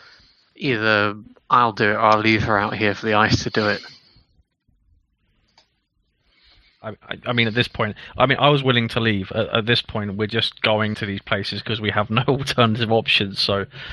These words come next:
Speaker 2: what, what happens on the, on the ice, I'm pretty sure we'll stay on the ice.
Speaker 1: Stays on the ice.
Speaker 2: <laughs>
Speaker 1: Yeah, I, I've been, I've been to that place. So, you know, yeah. It's just, have you, have you been to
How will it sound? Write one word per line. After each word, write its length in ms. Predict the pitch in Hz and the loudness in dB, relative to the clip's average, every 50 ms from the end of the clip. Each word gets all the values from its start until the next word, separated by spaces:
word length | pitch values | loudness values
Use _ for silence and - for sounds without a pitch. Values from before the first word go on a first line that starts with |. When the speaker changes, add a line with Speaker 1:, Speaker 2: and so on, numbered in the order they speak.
| - - - - - - _ _ - | -16 -18 -18 -20 -20 -20 _ _ -16
Speaker 2:
what, 180 | 113 110 - - | -14 -14 -14 -10
what 200 | - 117 98 - | -6 -6 -4 -2
happens 420 | - 120 127 - - 113 110 107 | -2 -2 -2 -4 -8 -8 -8 -6
on 160 | 113 104 101 101 | -6 -6 -4 -6
the, 100 | 101 101 | -6 -8
on 200 | - - 101 98 | -8 -6 -4 -2
the 100 | 101 101 | -2 0
ice, 420 | 95 95 - - - - - - - - - | 0 -2 -2 -2 -2 -2 -2 -4 -6 -8 -8
I'm 220 | - - - - | -6 -6 -6 -4
pretty 180 | - - 101 98 | -2 -2 -2 -2
sure 200 | - - 104 104 | -2 -2 -2 -2
we'll 100 | 110 123 - | -2 -2 0
stay 240 | - - - 117 104 | 0 0 0 0 0
on 100 | 107 110 - | -2 -2 -4
the 80 | 139 127 | -4 -2
ice. 80 | - | 0
Speaker 1:
Stays 440 | - 127 135 165 156 147 143 127 123 | 0 2 2 4 4 4 4 2 2
on 100 | 127 123 | 2 0
the 120 | 117 117 | 0 -2
ice. 500 | 113 110 104 104 - - 226 - - - - - - - - - - | -2 -2 -2 0 0 -2 -2 -6 -10 -14 -20 -16 -12 -12 -10 -4 -2
Speaker 2:
<laughs> 80 | - 170 - - - - - - - - - | -2 -2 -4 -6 -16 -14 -14 -14 -14 -12 -10
Speaker 1:
Yeah, 520 | - 131 113 110 107 107 107 - - 156 - - _ - | -8 -6 -4 -2 -2 -2 -2 -4 -10 -12 -14 -10 _ -2
I, 160 | 139 147 160 | 0 0 0
I've 180 | 147 151 - - | 0 -2 -2 0
been, 300 | - 147 127 135 - - | 0 0 0 0 -2 -2
I've 160 | 165 156 - | -2 -2 0
been 140 | - 147 123 | 0 -2 0
to 80 | 117 | 0
that 160 | 107 120 117 - | 0 -2 -2 -2
place. 240 | - 123 113 - | -2 -4 -2 -2
So, 180 | - - 175 165 | -2 -2 -2 -2
you 160 | 160 170 165 | -2 -2 0
know, 260 | 147 127 123 120 123 - _ - - 202 | 0 0 0 0 -2 -6 _ -20 -20 -16
yeah. 420 | 208 190 165 160 156 139 120 113 117 - - - 190 175 180 - - - _ _ _ _ _ _ _ _ _ - | -10 -4 -2 0 2 2 0 -2 -4 -12 -18 -18 -18 -20 -20 -20 -20 -20 _ _ _ _ _ _ _ _ _ -20
It's 140 | - - - | -14 -10 -6
just, 200 | - - - - | 0 2 2 2
have 120 | - 180 165 | 2 2 0
you, 120 | 196 214 202 | 0 0 0
have 180 | - 208 185 - | 0 0 2 2
you 100 | 226 208 | 2 2
been 260 | - 240 233 240 226 | 2 0 0 0 -2
to 340 | - - 233 226 214 202 - | 0 2 2 4 2 2 0